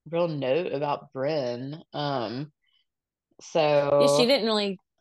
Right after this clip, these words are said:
Speaker 2: say much during this reunion either.
Speaker 1: Yeah, so,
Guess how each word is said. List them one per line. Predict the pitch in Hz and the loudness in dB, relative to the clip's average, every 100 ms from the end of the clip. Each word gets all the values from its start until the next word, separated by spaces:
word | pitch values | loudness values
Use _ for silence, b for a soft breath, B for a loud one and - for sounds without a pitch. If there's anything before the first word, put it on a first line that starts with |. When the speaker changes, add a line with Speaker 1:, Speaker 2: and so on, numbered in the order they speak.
| - - | -20 -10
Speaker 2:
say | - 190 | -4 -2
much | 185 165 151 - | 0 -2 -4 -8
during | - 165 156 | -4 -4 -4
this | 151 - | -8 -10
reunion | 156 156 143 | -8 -8 -10
either. | 143 143 127 139 160 _ _ _ _ _ _ _ _ - | -10 -10 -8 -10 -12 _ _ _ _ _ _ _ _ -16
Speaker 1:
Yeah, | 214 240 160 80 76 - | -10 -6 -4 -4 -8 -8
so, | - 185 175 170 165 165 | -4 -2 0 2 0 0